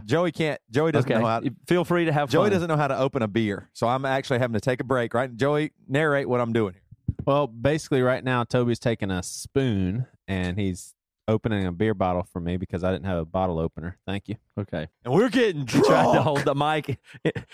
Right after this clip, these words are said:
Speaker 2: He had to try to
Speaker 1: Wait,
Speaker 2: hold the
Speaker 1: holy
Speaker 2: mic in his
Speaker 1: shit, I
Speaker 2: armpit
Speaker 1: just
Speaker 2: for a second.
Speaker 1: realized. Joey's the bad guy. I'm the pastor. Cam is fat, and Joey's the guy's bringing me down. I'm trying not to drink right now 'cause I'm trying to get, uh, you know, in shape and stuff, and you're trying to bring me down, my friend. All right. Anyway, check this out.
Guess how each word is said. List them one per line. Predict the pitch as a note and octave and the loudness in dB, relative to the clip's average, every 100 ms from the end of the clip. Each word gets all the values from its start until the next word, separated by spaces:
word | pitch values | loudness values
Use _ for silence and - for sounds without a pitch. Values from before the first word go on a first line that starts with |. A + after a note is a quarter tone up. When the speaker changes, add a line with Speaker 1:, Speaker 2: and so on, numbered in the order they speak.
| - - | -14 0
Speaker 2:
He | F#3 | 2
had | C#3+ E3+ F3 | 2 0 0
to | E3 | 0
try | E3 D3 | 0 2
to | F#3 | 4
Speaker 1:
Wait, | C#4+ F#3 | 4 2
Speaker 2:
hold | C#3+ | 2
the | E3+ | 2
Speaker 1:
holy | C#4+ D4 | 4 4
Speaker 2:
mic | |
in | A3+ | 0
his | A#2+ | 2
Speaker 1:
shit, | - | 4
I | - | 4
Speaker 2:
armpit | - - | 4 2
Speaker 1:
just | - | 2
Speaker 2:
for | C#4+ | 2
a | |
second. | D4 F3+ | 4 4
Speaker 1:
realized. | A#2+ G#2 - - _ | 2 -2 -6 -16 _
Joey's | A#2+ A3 C4+ | 0 2 2
the | F3 | 2
bad | E3+ A3 A#3 | 2 2 2
guy. | F#3+ | 0
I'm | G3 | 0
the | A3+ | 0
pastor. | - G3+ A#3+ - C#3 D#3 F3+ _ _ _ - | 0 0 0 0 0 0 -4 _ _ _ -2
Cam | G#3 G#3 | 2 2
is | - | 2
fat, | A#3 | 0
and | F#3 | 2
Joey's | F3+ A#3 A3 | 2 2 2
the | F3 | 2
guy's | F3+ C#3 | 0 2
bringing | F#3 G3+ | 0 2
me | F#3 | 2
down. | B3+ G3 D3 | 2 0 0
I'm | E3+ | -2
trying | G3+ G3 | 0 0
not | F3+ F3 | 0 0
to | B2+ | -2
drink | F3 G#3 | -2 0
right | D#3+ C#3 | 0 0
now | C3 C#3+ | 0 0
'cause | C3+ | 0
I'm | B2 | 0
trying | D#3+ D#3 | 0 0
to | |
get, | D3 A#2+ - | -2 -4 -2
uh, | C#3 C3+ | -2 0
you | C#3 | 0
know, | C3 | 2
in | B2+ | 0
shape | F#3 G3+ | 0 0
and | D3 | -2
stuff, | - C#3 | -2 0
and | |
you're | D3 | 0
trying | G3 G#3 D#3 | 0 0 0
to | |
bring | B2+ D#3 | 0 -2
me | D#3 | -2
down, | E3 A#3+ D#3+ | -2 -2 -2
my | A#2 | -2
friend. | A#2 C3+ - _ - | -4 -6 -8 _ -2
All | C#3 | 0
right. | A2 - - | 0 -4 -2
Anyway, | E3 A#2 G#2 | 0 2 0
check | - F#3+ | -2 -2
this | D#3 A#2+ | 0 -2
out. | F#2+ | -2